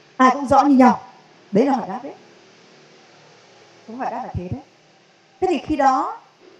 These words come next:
người ta tự phải đặt ra câu hỏi, người ta phải vắt óc người ta suy nghĩ để trả lời.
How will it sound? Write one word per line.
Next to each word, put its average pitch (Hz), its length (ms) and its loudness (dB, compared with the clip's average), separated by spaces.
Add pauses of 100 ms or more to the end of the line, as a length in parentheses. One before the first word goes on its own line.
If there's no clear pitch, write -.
(400)
người 294 200 0
ta 339 340 -2
tự 285 200 2
phải 226 100 4
đặt 247 160 6
ra 277 100 2
câu 277 120 2
hỏi, 262 180 -2 (840)
người 285 120 4
ta 330 120 4
phải 226 120 0
vắt 415 200 6
óc - 160 4
người - 100 0
ta 302 60 -10
suy 339 120 -6
nghĩ 359 120 -6
để 339 120 -6
trả 208 120 -10
lời. 208 320 -2